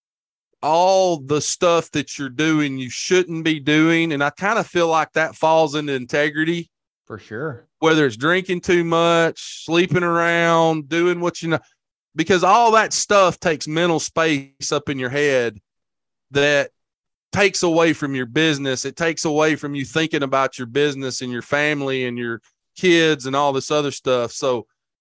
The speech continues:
Speaker 1: I kinda lump integrity in with all that. And, and when I started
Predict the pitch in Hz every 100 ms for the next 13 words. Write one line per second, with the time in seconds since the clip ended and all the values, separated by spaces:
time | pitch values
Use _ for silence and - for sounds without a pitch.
0 | _ _ 170 - 226 190 143 147 165 156
1 | 143 123 156 151 127 123 117 117 120 113
2 | 110 120 117 107 104 104 - 120 127 -
3 | 131 131 139 165 254 - - 226 214 175
4 | 147 131 117